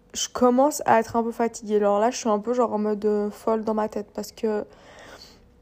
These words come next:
comme je vous l'ai dit hier, du coup, euh, j'avais des épisodes, genre, préenregistrés. Bon, que j'avais, genre, préenregistré le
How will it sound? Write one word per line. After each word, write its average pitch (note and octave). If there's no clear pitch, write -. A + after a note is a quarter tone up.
comme B3
je A#3
vous A3+
l'ai A3+
dit A3
hier, A3
du A3+
coup, B3+
euh, G#3
j'avais A3+
des A#3
épisodes, A#3
genre, G#3
préenregistrés. A3+
Bon, A3+
que G#3+
j'avais, G#3
genre, G#3
préenregistré A3
le G#3